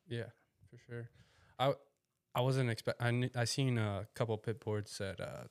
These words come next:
Lyndon, I think I seen twenty-one seconds, thirty. I think he got it out to, like, forty seconds at one point. Um, I think he got tangled up with some lappers and stuff and kinda slowed up a little bit. And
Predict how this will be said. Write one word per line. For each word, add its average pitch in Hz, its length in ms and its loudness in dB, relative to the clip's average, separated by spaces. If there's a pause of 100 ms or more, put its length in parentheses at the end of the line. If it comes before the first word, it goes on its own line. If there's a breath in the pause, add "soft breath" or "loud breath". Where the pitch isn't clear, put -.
(200)
Lyndon, 117 460 2 (160)
I 110 60 -4
think - 380 -6 (400)
I 113 80 0
seen 110 260 -4
twenty-one 104 800 -4
seconds, 104 680 -6
thirty. 104 540 -4 (120)
I 104 80 -8
think 120 200 -8
he 113 120 -8
got 104 180 0
it 95 60 -2
out 98 180 -4
to, - 80 -10
like, 98 160 -6 (220)
forty 110 240 -4
seconds - 460 -10
at - 80 -12
one 104 180 -6
point. 95 320 -12 (800 soft breath)
Um, 95 360 -4 (240)
I 110 60 -6
think 107 200 -4
he 110 100 -6
got 101 220 0 (200)
tangled 104 260 -4
up 98 160 -4
with 101 100 -8
some 98 220 -8
lappers 98 420 -4
and 101 80 -10
stuff - 440 -6
and 98 180 -12 (180)
kinda 101 220 -2
slowed 101 340 -4
up 98 160 -6
a 107 40 -4
little 101 220 -4
bit. 113 320 -2
And 101 160 -8